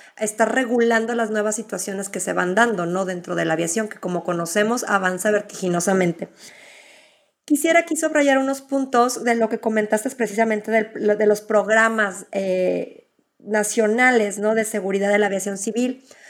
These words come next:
¿Nos podrías platicar un poco para que nuestros tripulantes conozcan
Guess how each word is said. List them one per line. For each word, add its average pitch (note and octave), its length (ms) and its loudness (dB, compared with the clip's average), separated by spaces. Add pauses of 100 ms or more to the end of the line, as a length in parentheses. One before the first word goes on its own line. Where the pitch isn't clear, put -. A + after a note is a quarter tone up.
(160)
¿Nos C#4 140 -2
podrías D#4 400 4
platicar - 400 0
un C#4 180 0
poco B3+ 320 0
para G#3 240 -2
que G3+ 220 -2
nuestros G#3 360 -4
tripulantes A3+ 720 0
conozcan A#3 720 -2